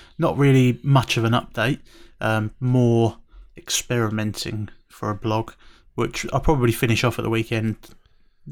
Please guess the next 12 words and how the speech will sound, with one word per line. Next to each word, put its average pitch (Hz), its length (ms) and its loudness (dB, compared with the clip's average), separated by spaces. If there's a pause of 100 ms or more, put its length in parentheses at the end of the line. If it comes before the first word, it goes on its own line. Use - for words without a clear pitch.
(160)
probably 107 280 0
ready 110 180 -2
for 123 160 -4
Monday 117 320 2
or 110 60 0
Tuesday. 135 400 -2
So, - 180 -8
when, 113 200 -2
when 117 200 -4
the 110 60 -4
pod's 123 260 -4
out. - 220 -4